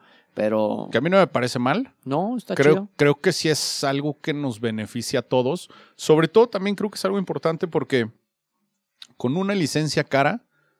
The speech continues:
Speaker 2: lo que provocas es que mucha gente ni siquiera considere el tenerla.
Speaker 1: Exacto.
Speaker 2: ¿Me explico? Y ya habíamos hablado también en algunos capítulos del tema de la aseguradora y la aseguradora,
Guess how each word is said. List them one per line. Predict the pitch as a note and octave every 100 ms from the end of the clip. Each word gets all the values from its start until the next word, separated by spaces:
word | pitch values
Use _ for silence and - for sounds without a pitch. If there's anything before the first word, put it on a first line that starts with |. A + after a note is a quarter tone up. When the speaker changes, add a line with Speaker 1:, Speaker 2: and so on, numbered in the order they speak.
| _
Speaker 2:
lo | - A2+
que | -
provocas | A2+ A#2+ B2+ C#3 C#3+ -
es | B2+
que | - B2
mucha | B2 C3 C3 - C3+
gente | - A#2+ A2+ C3
ni | A#2+
siquiera | G#2 A2 - B2 A#2
considere | - A#2 - G2+ G2+
el | G#2
tenerla. | - F#2+ F#2 E2 - _ -
Speaker 1:
Exacto. | A2+ F#2+ - -
Speaker 2:
¿Me | F#2+
explico? | - B2+ - F3 - - -
Y |
ya | C3+
habíamos | D#3 D3+ D3
hablado | C3 B2 B2
también | A#2+ A2 A#2 G#2+ - _ _ -
en | G#2+
algunos | A2 B2 A#2+
capítulos | G#2+ A#2+ A2 A2+ A2
del | G2
tema | - A2+ A2+
de |
la | G#2+
aseguradora | F#2+ G2+ F#2+ G2 A2 C#3
y | A2+ F2+
la | F2+
aseguradora, | F2+ G2 F#2+ F#2 F#2+ A2+ A#2+